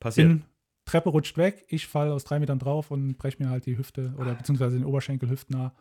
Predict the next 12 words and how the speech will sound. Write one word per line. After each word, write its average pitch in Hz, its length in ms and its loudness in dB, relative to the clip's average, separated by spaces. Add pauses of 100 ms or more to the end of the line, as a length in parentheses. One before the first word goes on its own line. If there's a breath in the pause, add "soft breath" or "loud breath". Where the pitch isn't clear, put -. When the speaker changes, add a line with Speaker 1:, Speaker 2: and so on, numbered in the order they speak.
(340 soft breath)
Speaker 2:
auf 127 240 -4
der 131 260 -2
Treppe. 135 340 -4
Und 113 120 -2
deswegen, 135 340 -2
also 127 140 -2
Treppenwitze 143 800 -2 (140)
<laughs> - 280 -4
in 254 220 6
dem 175 160 8
Sinne, 160 300 6
Speaker 1:
Okay. 120 400 4